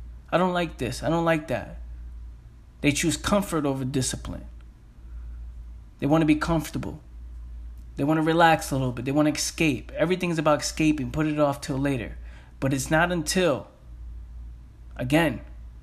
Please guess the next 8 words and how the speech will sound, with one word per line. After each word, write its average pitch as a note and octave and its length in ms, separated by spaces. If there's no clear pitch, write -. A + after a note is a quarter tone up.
that A#2+ 180
problem C#3+ 380
happens, D3+ 400
their B2 140
knees C3 360
start C3+ 300
to C3+ 80
hurt. C3+ 360